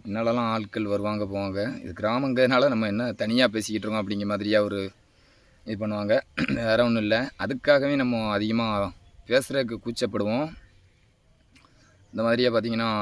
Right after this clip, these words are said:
தேவையில்லாத விஷயங்களே நிறைய நம்ம பார்த்துக்கிட்டு இருக்கோம். கூச்சப்பட்டு பேச மாட்டேங்காங்க. அவங்க பாட்டுல வாய்க்கு வந்ததெல்லாம் பேசி வீடியோ அப்லோட் பண்ணுதாங்க. நம்ம நாலு பேருக்கு நமக்கு தெரிஞ்சதை சொல்ல போறோம்.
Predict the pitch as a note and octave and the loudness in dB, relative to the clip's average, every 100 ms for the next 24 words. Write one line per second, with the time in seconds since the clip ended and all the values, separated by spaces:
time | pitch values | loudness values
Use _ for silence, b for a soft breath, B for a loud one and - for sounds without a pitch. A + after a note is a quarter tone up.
0 | G2 A#2+ C3+ C3+ C3+ C3+ B2+ A#2+ A#2 A#2+ | 2 6 6 6 2 2 2 -2 0 2
1 | A2+ G#2 A2 A2+ G#2+ G#2 G2+ G2+ G2+ G2+ | 2 2 6 6 6 4 0 0 0 -2
2 | G2 G#2+ B2 - - A2 A2 G#2 G2 A#2 | -2 -2 -2 -4 -8 -4 -2 -4 -4 -4
3 | C#3+ - B B B B B B - A#2 | -4 -10 B B B B B B -2 0
4 | A#2+ A2+ G#2 A2 G#2+ G#2 G#2 A2 A2 G#2+ | 0 -2 0 0 0 0 2 2 4 2
5 | G#2 G#2+ G#2 G#2 G2+ G#2+ G#2+ G2 G#2 - | 2 0 0 -2 2 2 0 0 -2 -2
6 | G2+ G#2 G2+ F#2 G2+ F#2 G2 F#2+ G2+ E3 | -4 0 0 0 -2 -2 -6 -4 -4 -6
7 | - - C#3 D3+ C#3 C3+ C3+ B2 D#3 D#3+ | -12 -10 -4 -2 0 0 0 -2 -4 -4
8 | - - G2 F#2+ A2 B2 C3 B2+ - A2+ | -8 -6 -6 -4 -2 0 0 0 0 0
9 | G#2+ A2 C3 | 0 0 0